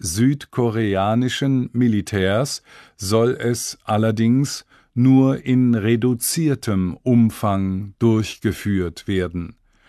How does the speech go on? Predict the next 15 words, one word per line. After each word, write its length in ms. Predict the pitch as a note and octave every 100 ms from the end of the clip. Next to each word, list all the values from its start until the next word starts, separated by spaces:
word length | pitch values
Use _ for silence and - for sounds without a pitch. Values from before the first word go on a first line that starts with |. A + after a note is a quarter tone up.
| - - -
Als 300 | B2 A#2+ -
Grund 600 | B2 C3+ F3 F#3 - -
dafür 800 | G2+ G2+ G#2 - A#2+ A#2+ B2 B2 - _
wurden 600 | A2+ C3 C3+ C3 B2+ B2
unter 440 | - D3+ F3 B2+ -
anderem 960 | C3 C3+ A#2 G#2+ F#2+ G#2+ C3+ D3 D3+ - _ _
die 240 | A#2 A#2 A2+
Bemühungen 960 | A2 A2+ C#3 E3+ C#3+ B2+ B2 B2 A#2+ _
um 380 | A#2 A#2 A2+ G#2+ -
eine 500 | A2+ A#2 A#2 A2+ G#2
Denuklearisierung 2500 | F2+ F2 A#2 C3 C3 A2 B2 B2 - A#2 A#2 A2 A2 A2 F#2+ A2+ G#2+ F2 G#2 D3 C3+ F2+ G#2 G#2+ G#2 F#2 - _ -
der 360 | G#2 G2+ F#2+ F#2
koreanischen 1400 | - A2+ G2+ G2+ G2 F#2 G#2 A#2 A2+ - A2 G#2+ G2+ F2+
Halbinsel 1300 | G#2+ A2+ - - - A2+ G#2+ G2 E2+ F#2+ F#2 F2 E2+ -
genannt. 720 | G2 F#2+ F#2 E2+ D#2 -